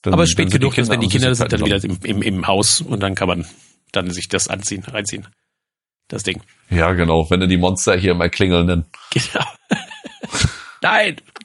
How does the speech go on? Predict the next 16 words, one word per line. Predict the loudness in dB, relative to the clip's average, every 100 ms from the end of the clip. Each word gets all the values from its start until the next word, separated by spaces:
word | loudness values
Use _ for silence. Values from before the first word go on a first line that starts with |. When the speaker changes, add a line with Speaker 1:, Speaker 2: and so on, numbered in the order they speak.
| -12
Speaker 2:
Saures, | -2 2 2 2 2 0 2
hau | 2
ab. | 2 -2 -4 -4 -2 -2 0 -2 -4 _ _ _ _ _ _ _ _
<clears throat> | 0 4
Gut, | 2 2 -2
<clears throat> | 0 2 2 2 0 0
war | 2
wieder | 2 2
lustig. | 2 0 -4 -8 _ _ _ _ _ _ -14 -4
Ich | -2 0
hoffe, | 0 0
euch | 0
hat's | 0
auch | 0 -2
Spaß | -2 0
gemacht | 0 0 -2 -8